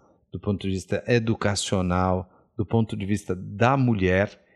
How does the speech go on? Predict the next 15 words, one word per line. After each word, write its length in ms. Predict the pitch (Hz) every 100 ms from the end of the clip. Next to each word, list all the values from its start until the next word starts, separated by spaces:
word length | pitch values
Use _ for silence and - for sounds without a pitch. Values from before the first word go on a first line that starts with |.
| _ _
que 100 | -
uma 140 | 98 95
mulher 180 | 98 101
que 140 | 101
passa 300 | 104 107 -
por 120 | 113
uma 120 | 107
experiência 640 | 107 - 98 101 101 - 98
dessas, 520 | 92 101 95 - 95
ela 200 | 104 104
se 160 | - 101
transforma 500 | 107 101 - 101 98
de 120 | 107
tal 280 | - 139 175
maneira 600 | 139 123 107 104 123